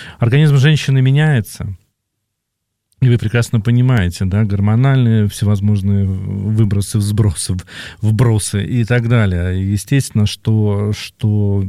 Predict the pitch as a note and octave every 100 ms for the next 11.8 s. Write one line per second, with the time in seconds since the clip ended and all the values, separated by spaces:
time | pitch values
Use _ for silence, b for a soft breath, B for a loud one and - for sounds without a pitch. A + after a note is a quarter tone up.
0 | F#2+ A2 A#2 A2+ A2 A2 - A#2 B2 A#2
1 | G2 F#2+ A#2 A2+ G2+ G2+ G#2 G2 F2 G#2+
2 | A2 E3+ A2 G2+ G2+ G#2+ - - A2+ C#3+
3 | C#3 C3+ C#3+ G2+ G2+ - - C3+ G#2+ F#2+
4 | B B B B B B _ A#2 A#2+ B2
5 | - C3+ D3+ B2 - A#2 - - C3 B2+
6 | A#2 A#2 - - F#2 F2 G2 C3 - -
7 | C3 A#2+ - - E3 B2 G2+ A2+ B2 B2
8 | B2 A2 - - - C3+ A2+ F#2+ G#2 -
9 | G2+ G2 G2 G2 - G2+ G2 G2 G2 G2
10 | F#2 F#2 G2 B B B B B B -
11 | F#2+ G2 G2 G2+ G2 F#2+ G2